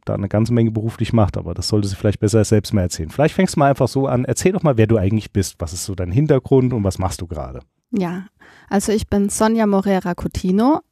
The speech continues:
Speaker 2: ich habe Psychologie studiert und seit zweitausendsechzehn bin ich selbstständig und Gesellschafterin und Mitgründerin von Nur oben ist Platz.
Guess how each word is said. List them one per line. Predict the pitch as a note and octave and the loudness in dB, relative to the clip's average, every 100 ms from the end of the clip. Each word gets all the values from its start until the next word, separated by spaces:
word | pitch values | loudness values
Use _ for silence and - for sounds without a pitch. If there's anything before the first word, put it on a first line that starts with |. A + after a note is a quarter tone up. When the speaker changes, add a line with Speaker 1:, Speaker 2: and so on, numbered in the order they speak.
| - | -8
Speaker 2:
ich | G3 - | -6 -2
habe | G3 F3+ | 0 0
Psychologie | - G3 F#3+ E3+ D#3+ F#3 G3 | 0 -4 0 0 0 0 -2
studiert | - A#3+ B3+ C#4+ - | -2 0 2 2 0
und | - G#3 G3 | 0 0 0
seit | - F#3 E3+ | 0 0 -2
zweitausendsechzehn | - F3 E3+ - E3 - - G3+ - - C#4 C4 | -2 -2 -2 -2 -4 -2 -2 -4 -4 0 2 2
bin | G3+ | 2
ich | E3 F3+ | 2 -2
selbstständig | E3 E3 - - A3+ B3 D4+ - - - - _ | -2 -4 -4 -2 0 2 0 -4 -12 -20 -20 _
und | G#3 G#3 | 0 0
Gesellschafterin | - - G3+ A3 C4+ C4 - A#3+ A#3+ A#3 | 0 0 2 2 0 -4 -2 0 0 0
und | D#3 F#3 | -2 -2
Mitgründerin | G3 - G#3 G#3 G3+ G3+ G3+ | -2 -2 -2 0 0 0 -2
von | - F#3+ F#3 | 0 0 2
Nur | F#3+ F#3+ | 4 4
oben | F3+ F3 F#3 | 4 2 0
ist | B3+ - - | -2 -4 -6
Platz. | D#3 D3+ - - | -4 -4 -8 -16